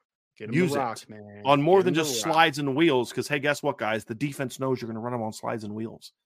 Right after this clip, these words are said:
Speaker 2: Like, I asked this, Ryan, remember how great Notre Dame was on those angle routes last year when teams start jumping the slides, they come back with that little angle route? I haven't
Speaker 1: Yeah.
Speaker 2: seen that. Where's that at? I mean, you hit that multiple
Speaker 1: Right.
Speaker 2: times last year. The way that
Speaker 1: How about a
Speaker 2: Clemson
Speaker 1: s-
Speaker 2: was over, was playing that slide, man, they might,
Speaker 1: Yeah.
Speaker 2: they might have,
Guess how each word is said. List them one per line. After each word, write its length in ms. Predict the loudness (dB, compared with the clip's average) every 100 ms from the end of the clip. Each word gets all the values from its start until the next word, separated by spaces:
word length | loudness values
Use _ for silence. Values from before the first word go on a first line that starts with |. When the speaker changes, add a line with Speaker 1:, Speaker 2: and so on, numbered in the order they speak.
| _ _ _ -2
Speaker 2:
Like, 80 | 4
I 120 | 8
asked 220 | 8 6
this, 160 | 2 4
Ryan, 200 | 2 2
remember 220 | 0 2
how 220 | 2 2
great 360 | 0 2 2 2
Notre 140 | 0
Dame 140 | 0 2
was 200 | 2 2
on 200 | -2 -4
those 220 | -4 -4 -2
angle 280 | -2 0
routes 220 | 2 2 2
last 200 | 0 0
year 60 |
when 100 | -2
teams 180 | -2 -2
start 180 | 0 0
jumping 260 | 0 -2 -4
the 60 |
slides, 280 | 0 2 2
they 60 | -4
come 160 | -2
back 160 | -2 -2
with 100 | -2
that 100 | 0
little 180 | 0 0
angle 260 | -2 0
route? 280 | 2 2 0 _ _ _ _ _ _ -10
I 60 |
haven't 100 | -8
Speaker 1:
Yeah. 60 | -4
Speaker 2:
seen 200 | -2 -2
that. 200 | -2 -2
Where's 200 | -2 0
that 180 | 2 2
at? 180 | -2 -8
I 40 |
mean, 140 | -4 0
you 100 | 0
hit 140 | 2
that 160 | 2 2
multiple 320 | 2 0 -6
Speaker 1:
Right. 80 | -4
Speaker 2:
times 260 | -4 -4
last 280 | -8 -10 -10
year. 180 | -10 -12 _ _ -4
The 80 | 6
way 160 | 8
that 120 | 8 6
Speaker 1:
How 60 |
about 140 | 6 4
a 20 |
Speaker 2:
Clemson 120 | 6
Speaker 1:
s- 60 | 2
Speaker 2:
was 120 | 6
over, 260 | 4 6 4
was 200 | 2 0
playing 300 | 4 4 4
that 160 | -2
slide, 460 | 0 4 6 6 2 _ _ _
man, 120 | 0 6
they 140 | 8
might, 220 | 8 4
Speaker 1:
Yeah. 60 | 2
Speaker 2:
they 100 | 2
might 200 | 4 2
have, 120 | 0